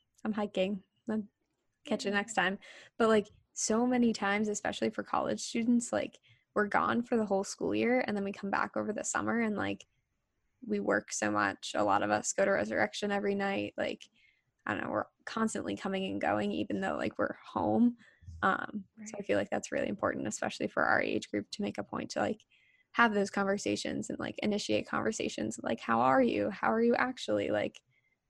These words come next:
Speaker 1: how's your work? What are you doing during the day?" Like, that sort of thing.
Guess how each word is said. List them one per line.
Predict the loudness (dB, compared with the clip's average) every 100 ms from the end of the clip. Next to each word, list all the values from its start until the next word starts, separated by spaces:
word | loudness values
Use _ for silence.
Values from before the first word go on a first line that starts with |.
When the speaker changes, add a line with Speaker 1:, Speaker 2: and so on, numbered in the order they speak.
| _
Speaker 1:
how's | 0 2 2 0
your | -2 -2 _ _
work? | 2 4 4 0 -6 0
What | 2
are | 4
you | 4
doing | 4 4 4
during | 2 2 0
the | 0
day?" | 2 2 2 0
Like, | 0 0
that | -2
sort | -2 -6
of | -6
thing. | -6 -8